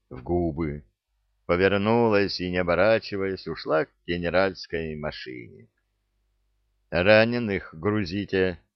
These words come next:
распорядился Пахомыч. "Ты как, с ними или ко мне в машину? Надо рапорт писать, а из них сейчас писари".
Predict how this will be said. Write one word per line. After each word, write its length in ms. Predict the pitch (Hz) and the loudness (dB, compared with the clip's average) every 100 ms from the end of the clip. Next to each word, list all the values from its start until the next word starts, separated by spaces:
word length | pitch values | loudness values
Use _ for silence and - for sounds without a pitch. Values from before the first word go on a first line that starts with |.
| _ - | _ -8
распорядился 800 | 80 - 80 78 71 80 76 85 | -8 -6 -6 -4 -4 -4 -4 -6
Пахомыч. 640 | 90 - 78 71 65 - _ _ _ _ _ _ _ - | -6 -4 -6 -6 -12 -18 _ _ _ _ _ _ _ -2
"Ты 200 | 104 104 | 0 4
как, 440 | 107 107 - - | 6 6 4 -4
с 220 | 80 78 | -14 -8
ними 380 | 92 113 127 131 | -2 0 0 -2
или 160 | 85 92 | -2 -2
ко 140 | - 90 | 0 0
мне 180 | 87 | 0
в 60 | 92 | 0
машину? 520 | 98 107 120 123 123 - _ _ _ - | -2 -2 -2 -2 -4 -8 _ _ _ -6
Надо 280 | 78 82 69 | -2 -2 2
рапорт 400 | 92 113 139 - | 4 4 0 -2
писать, 480 | 120 - 90 82 80 | -8 -2 2 2 2
а 200 | 87 82 | 2 2
из 360 | 82 82 82 78 | 0 -4 -6 -4
них 200 | 107 - | -4 -4
сейчас 420 | 82 - 80 - | -8 -4 -4 -4
писари". 580 | - 101 - 71 62 | -8 -8 -6 -8 -10